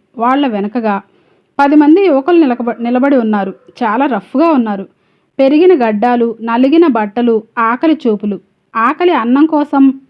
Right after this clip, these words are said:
అందం కోసం కూడా అన్నట్లు అనిపిస్తోంది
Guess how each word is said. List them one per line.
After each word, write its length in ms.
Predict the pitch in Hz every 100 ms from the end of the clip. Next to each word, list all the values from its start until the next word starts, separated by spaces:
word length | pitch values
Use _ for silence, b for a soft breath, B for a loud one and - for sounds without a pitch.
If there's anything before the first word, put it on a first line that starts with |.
| -
అందం 320 | 220 233 277
కోసం 380 | 277 277 285 269
కూడా 360 | 269 254 247 247
అన్నట్లు 340 | 226 226 214 320
అనిపిస్తోంది 640 | 269 220 220 - 202 190